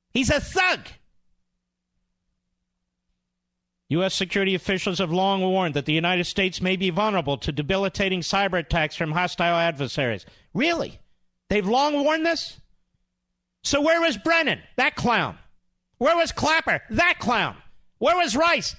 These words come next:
that clown? Where were the fourteen secretaries of defense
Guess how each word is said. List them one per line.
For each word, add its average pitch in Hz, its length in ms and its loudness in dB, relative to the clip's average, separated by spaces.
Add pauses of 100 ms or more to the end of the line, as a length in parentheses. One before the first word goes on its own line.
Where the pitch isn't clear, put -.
(140)
that 339 340 2
clown? 208 420 0 (460)
Where 339 180 2
were 359 80 4
the 349 120 0
fourteen 320 560 0
secretaries 302 640 0
of 262 100 -4
defense 294 560 0